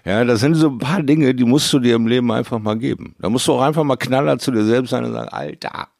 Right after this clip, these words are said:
der Seiler, zwölf Stunden am Stück, ich brauche ein neues Färbemittel für meine Haare. Das geht so nicht weiter. <laughs> Ja.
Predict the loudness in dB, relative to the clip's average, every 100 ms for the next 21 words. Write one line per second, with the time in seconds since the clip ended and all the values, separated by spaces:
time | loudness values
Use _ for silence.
0 | -12 -8 -6 -8 -4 2 2 4 2 0
1 | 0 -4 -2 2 2 2 0 0 0 -2
2 | 0 -2 -2 -4 -6 -4 -4 -4 -4 -2
3 | -2 -2 0 2 2 0 -2 -2 -4 -4
4 | -4 -6 -8 -8 -6 -6 0 2 2 0
5 | 2 2 2 0 0 -2 -2 -8 -16 _
6 | -14 -10 -10 -10